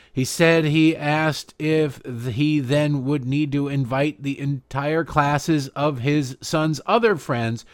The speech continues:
who had not been invited, but, but the teacher stood her ground. She said, quote, "Al, this is,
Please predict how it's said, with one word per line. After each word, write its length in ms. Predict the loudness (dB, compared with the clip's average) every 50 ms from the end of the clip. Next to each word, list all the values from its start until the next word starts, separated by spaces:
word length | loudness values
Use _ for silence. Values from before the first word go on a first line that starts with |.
| -20 -20 -20 -20 -20 -20 _ _
who 420 | 2 4 6 6 6 4 2 0 0
had 360 | 0 0 2 2 2 0 -2
not 480 | -2 0 2 4 4 4 2 0 -2
been 200 | -4 -2 -2 -2
invited, 600 | -2 -4 -4 -4 -2 -2 -2 -2 -2 -4 -6 -10 -14 -12
but, 300 | -8 -6 -6 -6 -8 -10
but 220 | -6 -6 -6 -4
the 100 | -4 -8
teacher 400 | -8 -6 -6 -6 -6 -4 -6 -6
stood 280 | -6 -6 -8 -8 -6 -4
her 120 | -6 -6
ground. 460 | -6 -4 -4 -4 -4 -4 -6 -10 -14 -14
She 120 | -14 -12
said, 360 | -10 -8 -8 -8 -8 -8 -10
quote, 260 | -6 -6 -6 -6 -6 _ -10
"Al, 280 | -8 -8 -8 -10 -14 -16 _
this 220 | -16 -16 -16 -14
is, 240 | -16 -16 -16 -18 -18